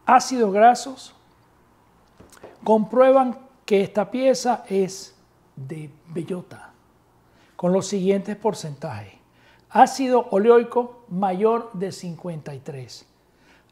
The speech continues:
ácido linoleico menor de diez punto cinco, ácido palmítico menor de veintidós y ácido esteárico menor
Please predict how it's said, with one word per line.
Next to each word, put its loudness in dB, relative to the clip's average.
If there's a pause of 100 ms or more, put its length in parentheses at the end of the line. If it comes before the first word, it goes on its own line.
(140)
ácido 2
linoleico 0 (260)
menor 0
de -4
diez -4
punto -8
cinco, -16 (720)
ácido 2
palmítico -4
menor 0
de -2
veintidós -4 (840)
y 0
ácido 2
esteárico -2 (340)
menor -4